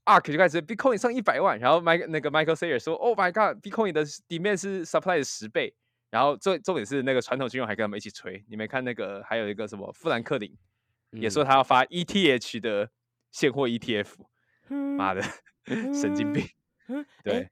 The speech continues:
Speaker 2: 我问一下，因为现在
Speaker 1: 哎。
Speaker 2: Bitcoin 二零二四年应该会有减半了嘛？
Speaker 1: 嗯，
Speaker 2: 就是跟大家科普一下，
Speaker 1: 是啊。
Speaker 2: 反正，呃，Bitcoin 它作为，就是它，它，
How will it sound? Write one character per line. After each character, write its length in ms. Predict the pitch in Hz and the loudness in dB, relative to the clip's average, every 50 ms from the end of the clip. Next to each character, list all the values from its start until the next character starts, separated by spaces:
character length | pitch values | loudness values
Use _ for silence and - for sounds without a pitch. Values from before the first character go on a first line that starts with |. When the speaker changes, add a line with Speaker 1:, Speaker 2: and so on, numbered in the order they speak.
| _ _ | _ _
Speaker 2:
我 200 | - - 190 285 | -12 -10 -8 -6
问 120 | 349 190 | -6 -6
一 140 | 113 101 101 | -8 -8 -10
下， 280 | - - 113 92 87 - _ | -12 -12 -14 -14 -14 -20 _
因 140 | - 240 285 | -10 -8 -8
为 120 | 294 294 | -8 -8
现 160 | 269 262 294 | -10 -10 -10
在 200 | 294 233 214 202 | -8 -6 -6 -6
Speaker 1:
哎。 80 | 202 202 | -6 -6
Speaker 2:
Bitcoin 320 | 170 170 - - 185 160 | -8 -10 -8 -6 -6 -6
二 140 | 135 131 151 139 | -2 -2 -4 -4
零 120 | 117 120 | -2 -4
二 140 | 127 127 120 | -4 -4 -4
四 180 | - - 143 123 | -6 -8 -10 -10
年 140 | 107 101 101 | -10 -10 -10
应 60 | 107 | -10
该 140 | 117 117 117 | -10 -10 -8
会 100 | 131 120 | -6 -6
有 80 | 104 | -6
减 240 | 95 - 90 85 87 | -8 -10 -16 -18 -16
半 160 | - 95 92 | -16 -18 -18
了 80 | 85 78 | -18 -20
嘛？ 140 | - - _ _ _ _ _ _ _ _ _ _ _ _ _ _ _ _ _ _ _ - | -20 -20 _ _ _ _ _ _ _ _ _ _ _ _ _ _ _ _ _ _ _ -10
Speaker 1:
嗯， 280 | 113 110 107 98 87 85 - _ | -6 -4 -4 -4 -4 -8 -12 _
Speaker 2:
就 140 | - 147 156 | -6 -4 -2
是 180 | 151 165 170 180 - | 0 0 0 0 0
跟 160 | - 165 165 | 0 0 0
大 120 | 165 175 165 | 2 2 2
家 260 | 170 175 180 185 175 - _ - - | 4 4 4 2 2 -2 _ -8 -2
科 160 | 156 160 165 | 0 0 0
普 140 | 131 110 98 | 0 -6 -6
一 40 | |
下， 60 | 98 110 | -6 -8
Speaker 1:
是 40 | |
啊。 20 | 101 | -8
Speaker 2:
反 180 | - 110 110 | -6 -6 -4
正， 200 | 131 156 180 175 165 _ _ _ _ _ _ _ - | -2 -2 -4 -4 -8 _ _ _ _ _ _ _ -6
呃， 440 | - 123 120 120 120 117 117 117 113 110 - | -2 0 2 2 2 2 2 0 0 0 -2
Bitcoin 520 | 165 170 160 - 190 185 165 143 123 120 | -2 -2 -2 -4 -4 -4 -4 -2 -4 -6
它 480 | - - - 123 120 120 120 120 123 120 | -10 -10 -8 -6 -4 -4 -2 -4 -4 -6
作 380 | - - 139 131 113 101 92 | -6 -4 -4 -4 -4 -4 -6
为， 140 | 92 85 - _ | -10 -12 -14 _
就 100 | - 147 | -6 -4
是 120 | 160 165 - | -4 -4 -6
它， 280 | _ - - 151 - _ | _ -10 -8 -8 -8 _
它， 260 | _ - 160 151 151 | _ -8 -6 -6 -6